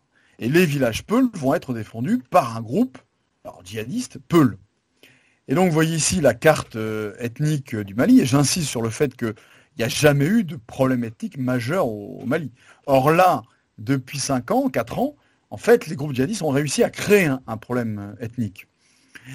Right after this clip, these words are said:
Euh, notamment, les grands attentats de l'hôtel, l'hôtel Radisson de Bamako, mais c'est pareil avec l'attentat de l'hôte-, euh,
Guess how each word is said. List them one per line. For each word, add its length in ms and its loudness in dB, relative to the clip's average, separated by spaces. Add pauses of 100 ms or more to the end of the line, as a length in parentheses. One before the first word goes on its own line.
(160)
Euh, 640 2
notamment, 680 2 (460)
les 180 0
grands 360 2
attentats 460 0
de 60 -2
l'hôtel, 400 -4
l'hôtel 360 -2
Radisson 460 -2
de 140 -4
Bamako, 580 -2 (280)
mais 80 -6
c'est 160 0
pareil 420 4
avec 220 -4
l'attentat 400 -4
de 40 -4
l'hôte-, 260 -8
euh, 580 -8